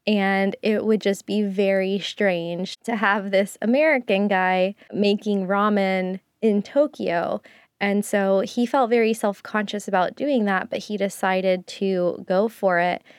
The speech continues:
and take that risk. And he said that he felt like his whole life to that point was leading up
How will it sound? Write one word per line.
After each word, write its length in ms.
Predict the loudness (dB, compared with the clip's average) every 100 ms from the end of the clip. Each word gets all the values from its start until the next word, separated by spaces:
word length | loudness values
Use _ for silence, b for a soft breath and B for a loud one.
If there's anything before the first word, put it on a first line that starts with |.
| b b
and 180 | -4 -4
take 300 | -4 -6 -2
that 240 | -4 -2
risk. 460 | 0 2 2 -2 -8
And 100 | -8
he 120 | -6
said 220 | -4 -4
that 160 | -2 -4
he 120 | -6
felt 360 | -4 -2 0 0
like 320 | -2 -2 -6 b b b
his 180 | -8 -6
whole 340 | 0 2 2
life 300 | 0 0 -4
to 80 | -6
that 260 | -4 -4 -6
point 400 | -6 -4 -4 0
was 320 | 0 0 -2
leading 480 | -4 -2 -2 -2 -2
up 260 | -2 -4